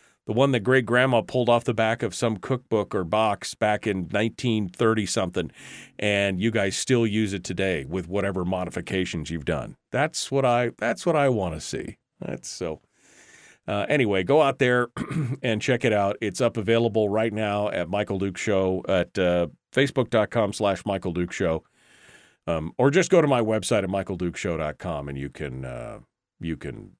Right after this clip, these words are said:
you can see it. You can, you can follow the link. It's right there at the top of the page. You can't, you can't miss it. All right. Um, what's on today's, uh, program? Well, today we're going to be jumping into it with both feet.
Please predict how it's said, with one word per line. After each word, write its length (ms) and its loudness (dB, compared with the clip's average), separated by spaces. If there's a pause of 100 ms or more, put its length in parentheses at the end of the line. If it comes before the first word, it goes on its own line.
you 220 -12
can 140 -14
see 240 -4
it. 160 -12 (100)
You 140 -12
can, 460 -12
you 120 -14
can 140 -16
follow 340 2
the 80 0
link. 280 -6
It's 140 -10
right 220 0
there 120 2
at 100 -4
the 80 -8
top 240 -2
of 60 -20
the 60 -12
page. 440 -8
You 120 -14
can't, 480 -2 (220)
you 140 -12
can't 600 0
miss 460 0
it. 320 -4 (1700)
All 120 8
right. 580 4 (120)
Um, 400 6
what's 380 2
on 160 6
today's, 800 4
uh, 100 0
program? 1300 2 (340)
Well, 420 6
today 560 2
we're 220 2
going 340 2
to 120 -2
be 320 4
jumping 380 0
into 220 2
it 60 0
with 220 -2
both 240 4
feet. 480 0